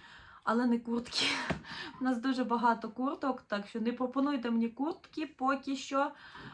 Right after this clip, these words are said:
а, бо їх уже занадто багато.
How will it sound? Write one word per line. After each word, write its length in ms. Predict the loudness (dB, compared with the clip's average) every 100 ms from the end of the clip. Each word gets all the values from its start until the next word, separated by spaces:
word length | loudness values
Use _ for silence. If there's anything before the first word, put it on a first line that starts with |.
| -8
а, 240 | -2 0
бо 420 | 0 -2 -2 0 0
їх 280 | 0 -2
уже 220 | -4 -2 -4
занадто 460 | 0 0 0 -2
багато. 540 | -2 2 2 0 -6